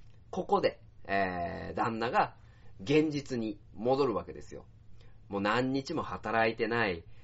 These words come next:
えー、食べるものも残ってない。で、目の前にあったはずだった四十二両はない。じゃあ、俺の人生このまま終わっちゃう？働かなかったら。っ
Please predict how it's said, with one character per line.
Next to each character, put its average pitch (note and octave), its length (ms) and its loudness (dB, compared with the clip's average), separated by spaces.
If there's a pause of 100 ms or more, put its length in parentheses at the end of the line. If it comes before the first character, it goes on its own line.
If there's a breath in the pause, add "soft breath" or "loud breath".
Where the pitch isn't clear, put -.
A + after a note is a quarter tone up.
(180 soft breath)
え D2+ 800 -8 (340)
ー、 - 60 -8
食 A2+ 80 -4
べ C3+ 80 4
る C#3 100 2
も F#2+ 140 -2
の D2+ 80 -10
も D2 100 -10
残 G2 300 -2
っ - 80 -4
て G2 160 -2
な F2 180 -4
い。 - 140 -14 (960 soft breath)
で、 F3+ 340 -2 (880)
目 D3 160 8
の D#3 80 8
前 D#3 220 6
に G#2+ 100 2
あ A2 120 6
っ - 100 -8
た B2+ 80 -2
は F#2+ 120 -6
ず F2 120 -12
だ F#2 80 -2
っ - 120 -6
た G2 100 -10
四 A2+ 200 -8
十 B2 220 -2
二 B2+ 160 -2
両 G2 200 2
は F2 120 -2
な G#2+ 200 0
い。 F2+ 140 -2 (360 soft breath)
じ F#3 100 0
ゃ A#2 220 4
あ、 - 60 -8 (640)
俺 C3+ 220 6
の G3+ 140 0
人 F#3+ 200 -2
生 G2 200 -2
こ G#2+ 120 -6
の A#2+ 80 -4
ま F3 120 0
ま E3+ 80 2
終 F#2+ 160 4
わ D#3+ 200 4
っ - 40 -12 (100)
ち - 160 -4
ゃ A3+ 80 2
う？ A#3+ 160 0 (720)
働 A#2 400 0
か A2+ 80 -2
な A#2+ 120 2
か G#2+ 120 -2
っ - 160 -8
た E2 100 -4
ら。 E2+ 160 2
っ - 40 -10